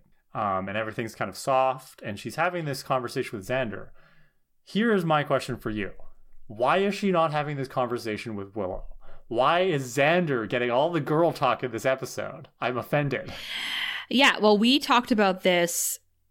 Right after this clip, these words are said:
Speaker 2: in Crush. Remember I said, "Oh, it's so great that she's talking to Willow." But then Willow gave her, like, weird advice. <laughs> And, like, and I was like, "Ugh."
Speaker 1: Yeah.
Speaker 2: So I guess Xander is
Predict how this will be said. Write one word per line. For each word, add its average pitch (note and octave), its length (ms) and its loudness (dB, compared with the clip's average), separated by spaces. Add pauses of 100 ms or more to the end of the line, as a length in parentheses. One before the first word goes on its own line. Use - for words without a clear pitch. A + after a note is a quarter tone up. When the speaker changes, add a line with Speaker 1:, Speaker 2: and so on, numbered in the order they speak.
(240)
Speaker 2:
in G3+ 160 6
Crush. F#3 500 2
Remember F#3 180 4
I G3 60 4
said, G3 180 2
"Oh, A3+ 180 6
it's A3 140 0
so B3 200 4
great G#3 240 4
that - 80 -8
she's F3+ 120 0
talking G3 280 2
to F3 40 2
Willow." F3+ 280 4
But F#3 160 0
then E4+ 240 2
Willow F4+ 240 6
gave B3 260 4
her, E4 200 2
like, D#4 180 2
weird C4+ 340 4
advice. C4 640 4
<laughs> B3 40 8
And, B3 120 6
like, C4+ 320 4 (540)
and D#4 140 2
I D#4 80 6
was C#4+ 80 2
like, D#4+ 120 0
"Ugh." A#3 880 8 (200)
Speaker 1:
Yeah. D4 80 -4
Speaker 2:
So C#4 500 6
I B3+ 140 6
guess C#4 300 2
Xander C4+ 340 6
is C#4+ 280 0